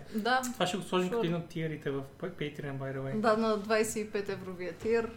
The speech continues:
Speaker 1: а, можете да спорите с Боби
Speaker 2: <clears throat>
Speaker 1: по един час на
Speaker 2: Да,
Speaker 1: месец.
Speaker 2: всяка тема.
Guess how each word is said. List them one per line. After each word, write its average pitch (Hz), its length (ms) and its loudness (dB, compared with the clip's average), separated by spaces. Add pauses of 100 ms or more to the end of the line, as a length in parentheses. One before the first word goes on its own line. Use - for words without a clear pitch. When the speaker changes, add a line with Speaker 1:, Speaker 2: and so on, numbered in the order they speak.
(120)
Speaker 1:
а, 202 80 -2
можете 214 300 -4
да 196 120 -4
спорите 208 480 0
с 202 240 -4
Боби 220 280 6
Speaker 2:
<clears throat> - 80 -10
Speaker 1:
по 233 280 4
един 208 300 2
час 214 280 -2
на 214 80 -6
Speaker 2:
Да, 180 40 -8
Speaker 1:
месец. 156 360 -4
Speaker 2:
всяка - 400 -2
тема. 123 300 -6